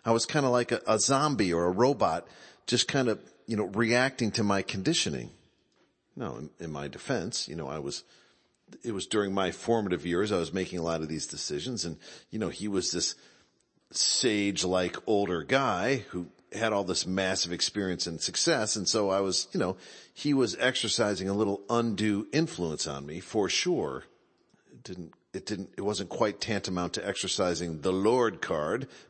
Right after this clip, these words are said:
but it, you know, it got close. You know, and part of life,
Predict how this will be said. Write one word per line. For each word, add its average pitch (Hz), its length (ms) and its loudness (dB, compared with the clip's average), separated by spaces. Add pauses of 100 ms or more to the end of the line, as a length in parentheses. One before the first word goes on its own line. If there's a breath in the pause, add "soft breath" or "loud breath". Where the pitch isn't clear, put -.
but 180 120 2
it, 208 100 0 (400)
you 208 80 0
know, 147 160 6
it 123 100 0
got 127 260 2
close. 120 640 2 (1000 soft breath)
You 190 80 -2
know, 127 180 0
and 117 340 -2
part 113 280 2
of 85 140 -4
life, 82 500 -2